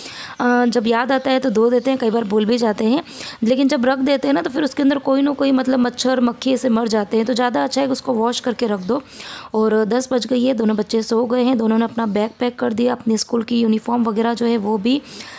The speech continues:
set करके रख दी है। तो रात की बज गई है साढ़े ग्यारह, ये देखो। हम्म, तो साढ़े ग्यारह बज गई है, बच्चे तो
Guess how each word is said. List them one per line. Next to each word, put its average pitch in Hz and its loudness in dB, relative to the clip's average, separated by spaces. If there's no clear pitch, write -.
set 226 0
करके 240 -2
रख 226 0
दी 226 0
है। 302 2
तो - -14
रात 220 -16
की 247 -16
बज 233 -14
गई 220 -6
है 262 -6
साढ़े 208 -2
ग्यारह, 202 -4
ये 208 -4
देखो। 196 -12
हम्म, 185 -12
तो 233 -6
साढ़े 214 -6
ग्यारह 220 -8
बज 196 -12
गई 220 -8
है, 240 -10
बच्चे 202 -10
तो 220 -8